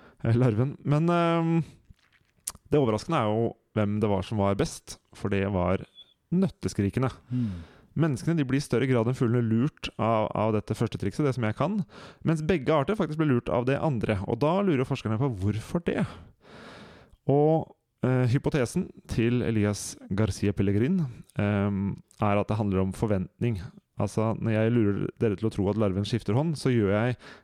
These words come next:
Speaker 1: en type bevegelser som dere vil forbinde med det å flytte noe fra en hånd til en annen. I hvert fall en av måtene jeg kunne gjøre det på. Og hjernen vår da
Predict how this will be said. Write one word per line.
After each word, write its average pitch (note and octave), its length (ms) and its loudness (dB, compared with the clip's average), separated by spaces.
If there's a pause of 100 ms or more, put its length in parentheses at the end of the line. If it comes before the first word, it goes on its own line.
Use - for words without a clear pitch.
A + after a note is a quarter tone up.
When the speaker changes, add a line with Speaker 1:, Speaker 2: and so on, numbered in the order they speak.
Speaker 1:
en B2+ 80 -2
type A2+ 240 0
bevegelser G#2 480 0
som B2+ 240 -2
dere G#2 220 2
vil A#2 100 2
forbinde B2 640 0
med D#3+ 80 2
det B2+ 80 2
å B2+ 80 0
flytte B2 240 -2
noe A2 140 0
fra G#2 100 2
en G#2 160 0
hånd G#2 240 0
til G#2+ 160 0
en A#2 80 2
annen. B2+ 240 2
I D#3+ 80 0
hvert A2 80 -2
fall A2+ 180 0
en F#2+ 280 -2
av G#2+ 60 0
måtene G#2 280 -2
jeg G#2 80 -2
kunne G#2 240 -2
gjøre G2+ 160 2
det G2+ 140 0
på. E3 80 2 (580)
Og - 100 0
hjernen C3 320 2
vår C3 200 2
da B2 120 2